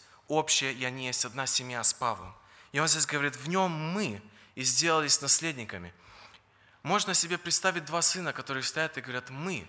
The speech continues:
я и ты, наследники нашего Отца". Так говорят только братья. И мне очень приятно здесь, что Павел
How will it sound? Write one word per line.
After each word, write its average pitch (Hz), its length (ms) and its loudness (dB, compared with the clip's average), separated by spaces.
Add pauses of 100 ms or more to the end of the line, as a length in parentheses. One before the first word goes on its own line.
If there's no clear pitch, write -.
я 151 280 -2
и 196 80 -2
ты, 185 320 -8 (420)
наследники 156 640 2
нашего 143 480 0
Отца". 127 400 4 (320)
Так 165 180 8
говорят 170 440 -4
только 160 340 -2
братья. 135 520 0 (1080)
И 127 60 -6
мне 160 160 0
очень - 200 2
приятно 165 360 4
здесь, 143 200 0
что - 200 -2
Павел 147 420 4